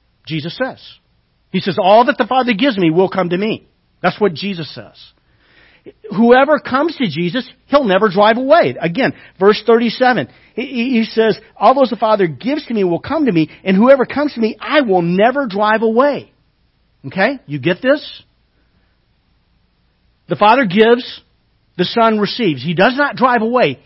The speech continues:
he receives. Everyone that the Father gives to the Son will come to the Son. Whoever comes to Jesus will never,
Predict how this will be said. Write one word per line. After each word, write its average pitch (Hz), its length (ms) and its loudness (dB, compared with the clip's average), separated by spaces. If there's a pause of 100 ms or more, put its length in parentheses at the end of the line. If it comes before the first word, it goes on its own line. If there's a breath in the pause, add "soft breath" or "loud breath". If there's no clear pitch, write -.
he - 200 -6
receives. 190 720 -8 (1080)
Everyone 254 400 0
that 254 100 -4
the - 80 -8
Father 240 260 0
gives 180 300 -2
to 208 320 -6
the 196 100 -10
Son 180 180 -6
will 160 80 -6
come 208 280 -6
to 185 100 -2
the 147 80 -10
Son. 156 180 -6
Whoever 196 340 2
comes 254 280 -6
to 226 100 -10
Jesus 165 320 -8
will 170 120 -4
never, 196 360 2